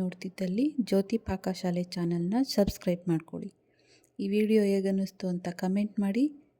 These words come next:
ಈ ವಿಡಿಯೋ ಇಷ್ಟ ಆದಲ್ಲಿ ಒಂದು ಲೈಕ್ ಮಾಡಿ. ನಾನು ಈ ದಿನ ಹೀರೆಕಾಯಿ ಎಣ್ಗಾಯಿ ಮಾಡುವ ವಿಧಾನ ತಿಳಿಸ್ಕೊಡ್ತೇನೆ. ಇದು ಚಪಾತಿ, ಅನ್ನ, ರೊಟ್ಟಿಗೆ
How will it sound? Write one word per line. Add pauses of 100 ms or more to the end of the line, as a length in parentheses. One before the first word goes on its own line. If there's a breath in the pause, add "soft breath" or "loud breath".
(100)
ಈ (100)
ವಿಡಿಯೋ (120)
ಇಷ್ಟ (100)
ಆದಲ್ಲಿ
ಒಂದು (140)
ಲೈಕ್ (140)
ಮಾಡಿ. (680)
ನಾನು (140)
ಈ (120)
ದಿನ (1000)
ಹೀರೆಕಾಯಿ
ಎಣ್ಗಾಯಿ (100)
ಮಾಡುವ (140)
ವಿಧಾನ (140)
ತಿಳಿಸ್ಕೊಡ್ತೇನೆ. (680 loud breath)
ಇದು (720)
ಚಪಾತಿ, (400)
ಅನ್ನ, (280)
ರೊಟ್ಟಿಗೆ